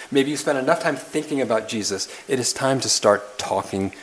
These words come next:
to Jesus. I'm talking about prayer. Uh, maybe it's time for you to start listening to Jesus, reading his word, hearing his word. Maybe it's time for you to start attending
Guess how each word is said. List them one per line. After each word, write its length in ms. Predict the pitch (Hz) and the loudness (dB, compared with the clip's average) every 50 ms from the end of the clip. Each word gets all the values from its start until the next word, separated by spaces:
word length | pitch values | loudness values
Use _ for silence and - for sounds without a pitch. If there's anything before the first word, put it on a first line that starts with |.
| - - - - | -20 -14 -10 -8
to 360 | - - 113 104 98 92 87 - - 98 | -6 -4 -2 -2 -2 -4 -6 -8 -10 -8
Jesus. 560 | 92 92 92 85 - - 85 85 - - - | -4 -4 -2 0 0 0 0 -2 -2 -2 -2
I'm 100 | 101 101 | -2 0
talking 240 | 95 113 113 - 135 | 0 0 2 2 2
about 260 | 139 143 139 - - | 2 2 2 2 -2
prayer. 520 | - - - 151 175 160 101 87 87 - - - - - - - - - - - - - - - - - | -2 0 2 2 4 2 2 0 -2 -6 -10 -18 -20 -20 -20 -20 -20 -20 -14 -12 -8 -8 -8 -6 -6 -6
Uh, 60 | - - - | -6 -4 4
maybe 300 | 151 151 156 156 185 170 | 6 6 8 8 8 6
it's 100 | 175 - | 6 8
time 220 | - 170 165 165 | 10 10 10 10
for 120 | 165 165 | 10 8
you 140 | 156 160 160 | 8 8 6
to 60 | 147 | 6
start 440 | 139 - - 160 143 143 120 - - - - - - - - - - - | 4 4 6 6 6 6 6 2 -4 -12 -16 -18 -20 -20 -20 -20 -18 -12
listening 680 | 101 113 127 151 151 - - 156 131 104 92 90 87 92 - - - - - - - - - | -2 2 4 4 6 4 4 4 2 0 0 -2 -6 -10 -14 -18 -20 -20 -20 -20 -14 -4 0
to 380 | - - 165 165 151 147 131 | 2 4 4 4 4 2 0
Jesus, 680 | - - 113 104 92 - 95 87 82 - - - - - - - - - - - - 117 | 0 -2 -2 -2 -2 -4 -4 -4 -4 -6 -6 -6 -8 -12 -18 -20 -20 -20 -20 -18 -12 -6
reading 400 | 107 127 143 160 160 170 165 151 | 0 0 2 4 4 4 4 4
his 220 | 135 143 139 117 | 2 2 0 2
word, 260 | 117 117 101 92 - - | 4 4 4 4 2 -2
hearing 520 | - - - 190 196 196 196 196 180 151 | -6 -4 2 6 8 8 8 8 6 4
his 260 | 123 120 123 104 95 104 | 2 0 -2 -4 -4 -4
word. 280 | 98 90 87 87 85 - - - - - - - - - - - - - | -4 -4 -6 -6 -8 -12 -18 -20 -20 -20 -20 -20 -18 -16 -16 -12 -2 4
Maybe 200 | 147 147 156 185 | 4 6 6 6
it's 120 | 175 180 | 4 4
time 200 | - 165 160 160 | 6 6 6 6
for 140 | 151 - 165 | 6 4 2
you 80 | 160 147 | 2 2
to 60 | 147 | 2
start 360 | - - 160 147 147 - - - - - - - - | 4 6 6 6 6 6 2 -6 -16 -18 -20 -6 -4
attending 760 | - 107 - - - 151 170 180 170 151 135 95 87 85 82 | -2 -2 0 2 4 6 6 6 6 6 4 4 2 -2 -6